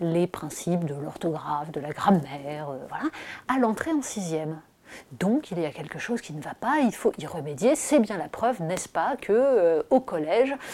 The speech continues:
il y a des soucis et qu'une bonne réforme pourrait changer tout ça. Alors Najat Vallaud-Belkacem avait déjà expliqué ça, mais avant elle,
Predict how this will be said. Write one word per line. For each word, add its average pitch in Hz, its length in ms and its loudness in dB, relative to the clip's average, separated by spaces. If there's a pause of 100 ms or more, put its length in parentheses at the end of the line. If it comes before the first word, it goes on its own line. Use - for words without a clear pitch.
(340)
il 254 180 12
y 208 100 8
a 254 220 8
des 196 460 6 (280)
soucis 220 800 4
et 180 120 4
qu'une 170 600 4 (100)
bonne 254 320 10
réforme 208 500 2
pourrait 170 220 0
changer 208 260 -2
tout 214 120 -6
ça. - 100 -12 (400)
Alors 151 140 -2
Najat 180 240 -2
Vallaud-Belkacem 175 680 0
avait 160 160 -4
déjà 165 640 -2
expliqué 180 640 -2
ça, 277 420 2
mais 214 260 6 (140)
avant 214 400 2
elle, 208 400 2